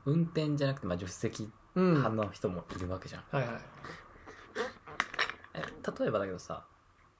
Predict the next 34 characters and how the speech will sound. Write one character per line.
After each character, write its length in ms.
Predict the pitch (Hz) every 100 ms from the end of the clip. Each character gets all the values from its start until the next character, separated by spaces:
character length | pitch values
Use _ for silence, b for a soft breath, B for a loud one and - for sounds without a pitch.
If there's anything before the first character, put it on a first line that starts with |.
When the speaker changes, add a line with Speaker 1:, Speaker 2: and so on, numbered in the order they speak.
| _ _ -
Speaker 1:
う 100 | 185
ん、 140 | 247 262 - - - -
例 80 | 180
え 20 |
ば、 300 | 143 110 98 - - - - - - - -
<clears throat> 800 | - - - - 170 120 - - -
レ 100 | 120
ン 80 | 127
タ 100 | 120
カ 120 | 90
ー 20 |
と 120 | -
か 60 | -
で、 200 | 95 87 - - - -
運 140 | 131 135
転 160 | 147
で 80 | 139
き 100 | 135
る 60 | 117
人 140 | -
が 80 | 85
二 180 | - 107
人 100 | 104
な 60 |
い 60 | 90
し 40 |
三 220 | - 95 92
人 80 |
い 40 | 92
ま 80 | 90
す 100 | -
っ 20 |
て 140 | -
状 80 | 85